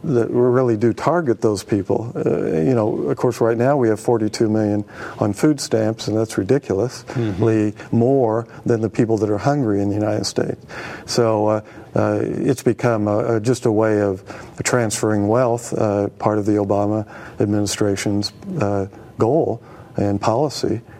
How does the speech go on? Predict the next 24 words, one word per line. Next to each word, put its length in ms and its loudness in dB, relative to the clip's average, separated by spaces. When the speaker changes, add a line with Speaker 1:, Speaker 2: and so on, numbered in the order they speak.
Speaker 1:
is 200 -2
to 360 -2
transfer 460 0
wealth 500 0
from, 260 -2
from 480 -4
higher 300 2
making 600 0
people 340 0
to 100 0
lower 260 2
making 360 0
people, 360 0
and, 200 -4
and 160 0
this 180 -2
is 120 -2
just 180 -2
one 280 2
way 140 2
that 160 0
they're 160 2
implementing 560 0
it 100 -2